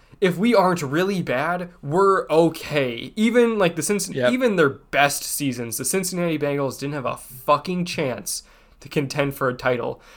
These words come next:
Speaker 1: They were like, "Oh, maybe this is the year that we make the wild card round and lose."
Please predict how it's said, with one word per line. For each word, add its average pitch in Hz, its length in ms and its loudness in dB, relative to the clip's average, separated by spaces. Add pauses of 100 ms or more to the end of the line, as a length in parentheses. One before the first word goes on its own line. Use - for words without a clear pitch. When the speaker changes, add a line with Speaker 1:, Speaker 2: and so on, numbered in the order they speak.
(120)
Speaker 1:
They 170 100 0
were 180 60 6
like, 202 200 6
"Oh, 202 240 8
maybe 185 320 4
this 190 240 2
is 175 120 -4
the 156 120 0
year 165 320 2
that 156 100 0
we 156 80 0
make 156 180 -2
the 139 100 -2
wild 135 500 2
card 127 320 2
round 117 320 -2
and 110 300 -8
lose." 147 480 4